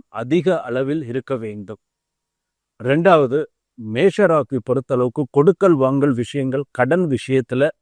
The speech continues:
மிகுந்த கவனம் இருக்க வேண்டும். வருட ஆரம்பத்திலேயே அகலக்கால் வைக்க கூடாது.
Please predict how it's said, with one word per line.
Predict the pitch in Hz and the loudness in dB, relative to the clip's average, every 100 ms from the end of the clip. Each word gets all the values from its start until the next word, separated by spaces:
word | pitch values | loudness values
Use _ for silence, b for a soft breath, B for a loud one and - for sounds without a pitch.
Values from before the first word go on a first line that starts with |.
| _ _ - | _ _ -4
மிகுந்த | 123 135 170 147 160 - _ 120 | 0 4 4 4 0 -2 _ -6
கவனம் | 127 127 143 | -2 0 2
இருக்க | 120 117 120 | 0 0 -4
வேண்டும். | 110 101 107 _ _ _ _ _ _ _ _ _ _ _ _ _ - | -4 -6 -10 _ _ _ _ _ _ _ _ _ _ _ _ _ -10
வருட | 98 143 180 180 185 196 _ _ - | 2 6 8 10 8 6 _ _ 0
ஆரம்பத்திலேயே | 131 165 160 151 - 135 131 131 180 - | 2 4 2 0 0 0 0 0 -2 -2
அகலக்கால் | 113 120 165 170 - 139 175 - | -2 2 2 0 -2 -2 -2 -4
வைக்க | 123 127 131 - 165 - _ | -4 -4 -2 -2 -2 -4 _
கூடாது. | 123 120 110 | -4 -4 -4